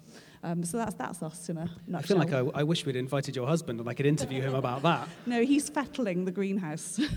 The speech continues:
Speaker 2: Okay, maybe we'll have him next time. Um, but that's marvellous. So for anybody here who's not familiar with Home for Good as a charity, can you tell us about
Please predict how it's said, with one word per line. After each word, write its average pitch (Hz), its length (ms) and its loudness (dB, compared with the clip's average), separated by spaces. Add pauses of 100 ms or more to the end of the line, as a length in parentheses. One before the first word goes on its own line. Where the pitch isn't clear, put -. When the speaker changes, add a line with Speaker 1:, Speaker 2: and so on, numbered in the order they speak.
(340)
Speaker 2:
Okay, - 240 -10 (120)
maybe 151 200 0
we'll 135 120 -2
have 139 160 -6
him 123 100 -4
next 127 200 -8
time. 113 220 -10 (380)
Um, 160 500 2 (160)
but 190 80 6
that's 226 160 4
marvellous. 196 360 4
So 196 260 0
for 196 100 -2
anybody 220 380 2
here 196 180 0
who's 180 200 -2
not 190 280 2
familiar 160 420 4
with 143 160 0
Home 175 260 2
for 170 120 -8
Good 151 220 -2
as 135 100 -12
a 143 60 -6
charity, 139 420 -4
can 170 140 -4
you 214 100 2
tell 214 240 0
us 165 120 -2
about 156 400 -2